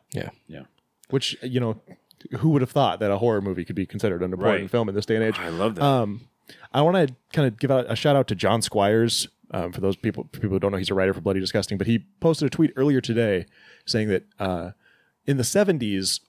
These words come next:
Speaker 3: horror movies had something to say. And, you know, that kinda went away in the eighties where it was just all slasher and it was just kind of a fun, you know, go to the movies, popcorn kinda thing.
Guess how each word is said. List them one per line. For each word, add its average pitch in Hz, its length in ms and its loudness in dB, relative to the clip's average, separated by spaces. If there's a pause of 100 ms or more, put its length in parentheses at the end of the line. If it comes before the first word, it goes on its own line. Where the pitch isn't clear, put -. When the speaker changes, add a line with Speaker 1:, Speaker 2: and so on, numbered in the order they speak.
Speaker 3:
horror 180 340 4
movies 131 640 2 (400)
had 143 320 0
something 120 300 0
to 107 100 -2
say. 73 380 0 (880)
And, 113 100 0
you 107 40 -4
know, 110 80 0
that 120 140 2
kinda 143 160 2
went 135 120 2
away 123 240 2
in 123 80 2
the 113 140 0
eighties 113 260 2
where 113 100 0
it 104 40 -4
was 98 120 -2
just - 180 -2
all 101 200 2
slasher 95 640 2 (500)
and 90 100 -6
it 90 60 0
was 90 180 -4
just - 240 -2
kind 95 200 0
of 87 300 -6
a 98 60 -6
fun, 98 460 -4 (580)
you 98 140 -4
know, 87 220 -4 (960)
go 117 140 2
to 92 60 -2
the 95 80 -6
movies, 98 680 -2
popcorn 104 400 -2
kinda 95 220 -2
thing. 98 320 -2